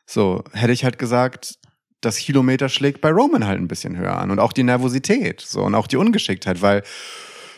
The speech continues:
Roman in dieser Konfrontation mit C M Punk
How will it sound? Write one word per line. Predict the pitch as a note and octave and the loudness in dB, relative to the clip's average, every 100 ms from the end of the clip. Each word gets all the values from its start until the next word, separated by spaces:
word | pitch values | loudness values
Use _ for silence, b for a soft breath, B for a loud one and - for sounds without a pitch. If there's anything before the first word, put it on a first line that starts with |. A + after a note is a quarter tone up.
| B _ _ _ _ _ - _ - - - - _ - - | B _ _ _ _ _ -18 _ -20 -18 -18 -20 _ -18 -6
Roman | A#2+ D#3 A3 A3 | 2 4 4 2
in | E3+ | 0
dieser | E3 D#3 | 0 0
Konfrontation | C#3+ E3 - E3+ D#3 - E3 | 2 0 0 -2 -2 0 0
mit | F3+ - | 0 -2
C | D#3+ | 0
M | C#3+ C#3 | 0 0
Punk | C3 D3+ G3 - | 0 0 -2 -6